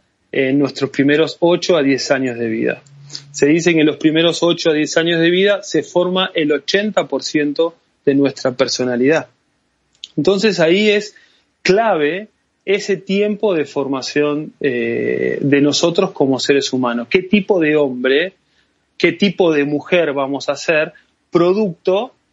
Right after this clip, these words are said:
de nuestra, eh, característica genética y fenotípica con la que hemos nacido? Cuando hablamos de homosexualidad, estamos hablando de jóvenes que son genotípicamente y fenotípicamente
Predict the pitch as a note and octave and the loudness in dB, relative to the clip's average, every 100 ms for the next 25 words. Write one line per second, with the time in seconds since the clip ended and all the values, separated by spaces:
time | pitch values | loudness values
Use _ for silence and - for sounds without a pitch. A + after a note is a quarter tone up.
0 | _ D3 D#3 D#3 E3 - F3 F3+ F#3 - | _ 0 0 2 -2 -4 0 0 0 -2
1 | E3+ C#3+ C#3 C3+ C3 B2+ B2+ B2 B2 B2 | 0 2 2 0 -2 -2 -4 -4 -6 -4
2 | E3 D#3 D3 D#3 D#3+ E3 E3+ D#3+ - D#3+ | 0 0 0 0 0 -2 -6 -4 -4 -2
3 | D#3+ F3 F3 D#3+ E3 - F3 - D#3 D#3 | -2 -2 -2 -2 -2 -2 -4 -2 -4 -4
4 | C#3 F3 E3+ - D#3+ C#3 B2 C3+ B2+ B2+ | -4 -6 -6 -10 -6 -4 -4 -4 -6 -8
5 | A#2+ - B2 A#2 D3+ D#3 D#3+ - F3 A3+ | -10 -8 -8 -2 0 0 0 0 0 2
6 | C4 G#3 F3 D#3+ D#3 D#3+ - B3 G#3 F3+ | 0 0 -2 -4 -6 -6 -4 -2 2 2
7 | D3 D3 _ _ - - - _ - - | 0 -2 _ _ -20 -20 -20 _ -4 0
8 | F#3 F#3 F3 E3+ E3 D#3 D#3+ D#3 - G3 | 0 0 2 2 2 2 2 2 0 2
9 | E3 D3+ D#3 F3+ - - - _ - E3 | 4 2 0 -4 -10 -18 -20 _ -2 0
10 | D3 - F#3+ F3 C#3 - - F3 F3+ F#3 | 0 0 0 2 0 -6 -2 0 0 0
11 | B3+ B3 B3 G3 D#3 C#3 A#2+ B2 - E3+ | 0 0 -2 -2 -2 -4 -4 -6 -4 -4
12 | - F3+ F3 F3 A#3+ B3+ C4+ A#3+ G3+ A3 | 0 0 0 -2 -2 0 0 0 2 0
13 | A3 C#4+ | 0 -4